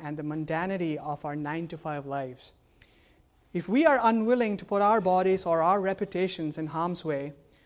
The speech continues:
we take refuge by vicariously seeking to indulge these same desires, our senses, in the privacy of our own homes, through books and television and the internet. Do you guys know about,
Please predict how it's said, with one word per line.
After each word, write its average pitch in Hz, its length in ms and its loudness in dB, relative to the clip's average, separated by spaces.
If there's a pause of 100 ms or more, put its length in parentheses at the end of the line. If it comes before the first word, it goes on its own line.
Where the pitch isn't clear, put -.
(280)
we 185 120 2
take 226 400 4
refuge 165 720 -4
by 156 420 0 (440)
vicariously 196 800 2
seeking 185 380 -2
to 170 80 0
indulge 185 540 0
these 175 200 -4
same 208 320 0
desires, 151 500 -4
our 160 140 -4
senses, 196 600 -4 (360)
in 165 80 -4
the 160 80 -6
privacy 190 500 0
of 170 140 -2
our 165 140 -2
own 165 160 -2
homes, 139 540 -8 (500)
through 180 220 -2
books - 580 -6 (420)
and 151 200 -6
television 165 640 -2 (220)
and 151 180 -8
the 151 140 -6
internet. 151 400 -8 (3250)
Do 220 60 -2
you 220 40 2
guys 233 160 4
know 226 140 2
about, 175 360 2